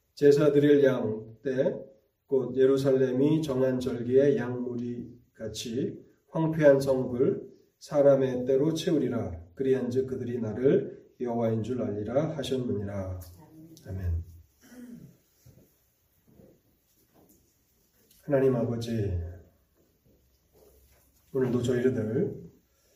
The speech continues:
하나님의 말씀 앞에 세우셨사오니 이 시간에도 성령으로 함께하여 주셔서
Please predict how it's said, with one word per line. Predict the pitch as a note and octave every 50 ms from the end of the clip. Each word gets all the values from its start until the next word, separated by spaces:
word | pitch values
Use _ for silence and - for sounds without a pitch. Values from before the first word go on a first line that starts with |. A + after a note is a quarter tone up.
| _ _ _ _
하나님의 | - C#3+ C3 B2+ B2 A#2+ A#2 A#2
말씀 | A2+ G#2+ G#2+ G#2+ - - A2+ A2
앞에 | G#2+ G#2 G2+ - A#2+ A2+ A#2 A2+
세우셨사오니 | A2 - D3 C#3+ C3+ C3+ C3 - B2+ B2 A#2+ A2+ A2+ A2+ A2+ A2 G#2 G#2+ B2+ F3 - - - - _ _ _ _ _ _ _ _ _ _ _ _ _ _ _ _ _ _ _ _ _ _ _
이 | G#2+
시간에도 | - - A#2 A#2 A2+ A2 G#2 - D3
성령으로 | - - C#3+ C#3+ C#3+ C#3 C#3 C3 B2 A#2+ A#2 A#2+ A2+ A2 G#2+ G#2+
함께하여 | - D#3 D#3 D3+ - D3+ C3+ - A#2+ A#2 A2 G2
주셔서 | G2+ G2+ - A2+ G#2+ - G#2+ G#2+ G2+ G2+ G2+ - -